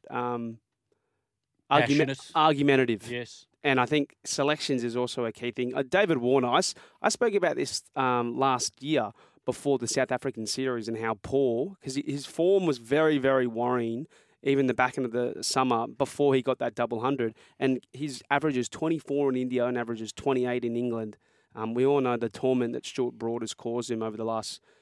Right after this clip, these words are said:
Speaker 1: few years in the Ashes. So it is a massive worry. I do agree with you, though, that you, you always back a champion, and he is one of the greatest openers Australia's ever seen. So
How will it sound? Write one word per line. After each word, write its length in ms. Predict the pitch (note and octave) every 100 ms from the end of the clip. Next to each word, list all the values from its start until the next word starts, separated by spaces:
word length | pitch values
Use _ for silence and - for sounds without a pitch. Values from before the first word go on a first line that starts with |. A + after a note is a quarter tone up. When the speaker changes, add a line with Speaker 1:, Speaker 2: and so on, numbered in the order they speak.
| _
Speaker 1:
few 220 | - B2+ A#2+
years 300 | A#2 A#2+ A2+
in 80 |
the 100 | A2+
Ashes. 400 | A#2 A#2+ - A2
So 360 | - C3+ B2+ A#2+ - _ -
it 100 | D#3
is 140 | G3+
a 40 |
massive 340 | E3+ D#3+ - B2+
worry. 220 | C3+ D#3
I 80 | D3
do 180 | E3 E3+
agree 220 | C3+ C#3
with 140 | E3
you, 80 | D#3+
though, 200 | D3 D#3+
that 160 | F3 C3+
you, 120 | C3 - _ -
you 100 | C#3
always 300 | D3+ D#3 B2+
back 240 | C3+ B2+
a 60 | C3
champion, 420 | - C3 C3 B2
and 100 | A#2
he 160 | B2+ C#3
is 120 | B2+
one 140 | B2+ B2+
of 60 |
the 60 | A2+
greatest 340 | A2+ B2 A#2
openers 440 | B2+ B2+ B2 A#2 G#2+
Australia's 440 | A2 A#2+ A#2+ A2+
ever 140 | A2 A2+
seen. 300 | C#3 B2 A2+
So 260 | A#2+ A2+